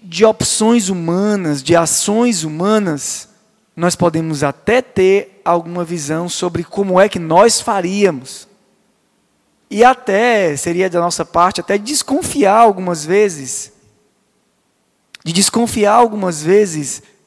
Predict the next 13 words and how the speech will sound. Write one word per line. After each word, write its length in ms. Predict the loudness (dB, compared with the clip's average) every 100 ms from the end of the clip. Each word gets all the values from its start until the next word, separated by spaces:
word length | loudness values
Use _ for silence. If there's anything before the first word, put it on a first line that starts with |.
| _ _
dessas 480 | -2 0 2 0 0
intervenções 1400 | -2 0 -2 0 0 0 -2 -4 -2 -2 -2 -4 -6 -12 -18 _ _ _ _ _ _
que 80 | 0
a 20 |
gente 220 | 0 0 -4
faz 280 | 0 0
na 100 | 0 0
nossa 180 | 0
vida 260 | 0 2 2
e 60 | 2
termina 340 | -2 -4 -4
estragando 540 | -4 -4 -4 -6 -8
tudo. 420 | -12 -14 -12 -12